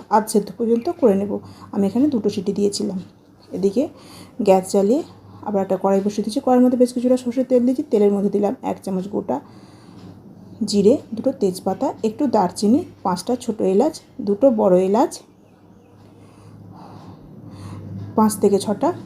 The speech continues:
লবঙ্গ, আট থেকে দশটা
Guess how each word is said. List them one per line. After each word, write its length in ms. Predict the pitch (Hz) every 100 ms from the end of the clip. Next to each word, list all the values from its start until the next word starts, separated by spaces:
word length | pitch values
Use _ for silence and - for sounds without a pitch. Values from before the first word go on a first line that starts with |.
| - - - - - - -
লবঙ্গ, 420 | 202 190 196 196 359 - - - - -
আট 140 | 202 -
থেকে 160 | 202 196
দশটা 380 | 190 185 -